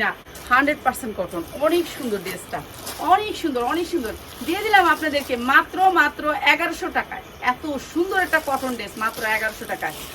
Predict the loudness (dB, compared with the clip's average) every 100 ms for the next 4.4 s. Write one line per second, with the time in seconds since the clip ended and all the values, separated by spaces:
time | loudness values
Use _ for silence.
0 | 4 6 6 2 -6 -4 -4 -4 -2 0
1 | 0 -2 -4 -6 -6 -4 -4 -2 -6 -4
2 | -6 -2 -2 -2 -4 -6 -8 -10 -18 -2
3 | 2 2 2 -6 -6 -4 -2 0 -2 -2
4 | 0 -2 -2